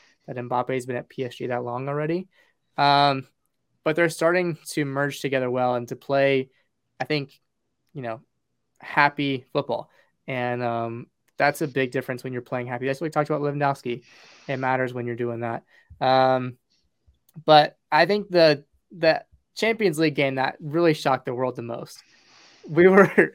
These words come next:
<laughs> we were live texting this one as it was happening. I was driving. I was just like, "What in the world is happening?" I think it was, like, put on right after the Tottenham one. It's like,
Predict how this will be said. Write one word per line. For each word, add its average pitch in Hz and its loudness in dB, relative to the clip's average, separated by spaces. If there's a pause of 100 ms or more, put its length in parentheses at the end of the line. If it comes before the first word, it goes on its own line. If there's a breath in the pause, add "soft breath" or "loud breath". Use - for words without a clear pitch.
(100)
<laughs> 151 -20
we 190 4
were 247 8
live 170 8
texting 160 2
this 143 -2
one 143 -4
as 147 4
it 151 2
was 139 -4
happening. 139 2
I 165 6
was 185 2
driving. 160 4
I 147 4
was 151 -2
just 139 -14
like, 135 -10
"What 170 -2
in 160 -12
the 143 -8
world 143 -4
is 135 -8
happening?" 156 -2 (300 soft breath)
I 170 6
think 240 4
it 269 2
was, 240 0
like, 185 0
put 202 -2
on 170 2
right 147 -2
after 156 -4
the 139 -14
Tottenham 156 -6
one. 170 -6
It's 151 -12
like, 127 -6